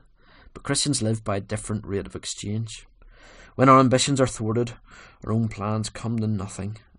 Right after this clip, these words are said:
and we feel the blade of providence in our lives, here is our security. God does not waste, therefore I shall not want.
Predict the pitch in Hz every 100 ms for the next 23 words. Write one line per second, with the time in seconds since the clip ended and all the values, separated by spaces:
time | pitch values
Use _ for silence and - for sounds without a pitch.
0 | _ _ - 110 135 - - 131 143 139
1 | 123 117 123 117 107 - 110 120 123 -
2 | 120 110 95 95 98 - - 151 151 131
3 | 127 127 - - 98 - - 110 _ _
4 | _ - - - - 127 151 160 139 -
5 | - 135 131 135 - 113 104 107 - -
6 | - - - - - _ _ 117 110 -
7 | 107 107 - - 107 - 107 104 101 -
8 | - 98 -